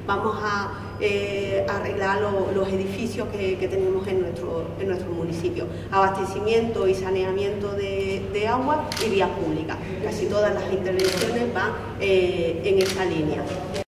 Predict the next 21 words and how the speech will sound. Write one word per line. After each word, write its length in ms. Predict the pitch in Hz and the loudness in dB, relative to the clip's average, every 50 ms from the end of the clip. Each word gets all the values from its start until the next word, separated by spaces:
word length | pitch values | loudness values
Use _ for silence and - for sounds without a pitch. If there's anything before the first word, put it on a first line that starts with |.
| _ - - - - - - - - - - - - 220 | _ -16 -14 -12 -12 -10 -10 -10 -10 -10 -10 -8 -2 2
Y 80 | 220 | 4
al 160 | 208 202 214 | 4 6 6
hilo 240 | 240 254 247 214 170 - - - - - - - - - | 4 4 4 4 2 0 -2 -4 -6 -8 -8 -6 -2 2
de 140 | 214 - 196 | 4 4 4
este 240 | - - - 233 208 | 2 0 0 0 2
trabajo 340 | 214 214 208 214 214 - | 2 2 2 2 2 0
también 380 | 226 214 202 208 214 233 247 220 | 0 0 2 4 4 4 2 2
agradecerle 840 | - 190 185 185 185 180 175 175 175 170 170 - 220 226 226 220 196 175 156 156 156 - - - - - | 0 -2 -2 -2 -2 -2 -2 -2 -4 -4 -4 -2 -2 -2 -2 0 -2 -2 -2 -4 -4 -6 -8 -8 -8 -6
al, 340 | 180 180 185 180 175 175 175 170 180 175 180 175 175 175 175 - | -2 -2 0 0 0 0 0 0 0 0 0 0 0 0 0 -2
en 120 | 170 175 175 | -4 -4 -4
este 140 | 170 180 180 | -4 -4 -4
caso 320 | 180 196 190 - - 247 | -2 -4 -4 -2 -2 0
al 240 | 220 214 202 190 190 | 0 0 0 0 -2
delegado 340 | 185 170 170 170 180 180 175 | 0 0 0 0 0 0 0
de 60 | 185 | -2
Agricultura 760 | 196 208 - - - - - - - 247 254 - - 202 196 | -2 -2 -4 -4 -6 -6 -6 -4 -2 -2 0 0 0 0 0
y, 500 | 180 180 180 180 175 175 175 175 175 180 175 - - - - | 0 0 0 0 0 0 0 0 0 0 -2 -4 -6 -6 -4
y 120 | 214 214 | -2 -2
de 160 | 202 196 190 | 0 0 0
Caminos 360 | 190 185 185 185 190 190 190 190 | 0 2 4 4 4 4 4 4
Rurales, 360 | 208 208 202 214 226 - 254 | 4 4 4 4 4 4 2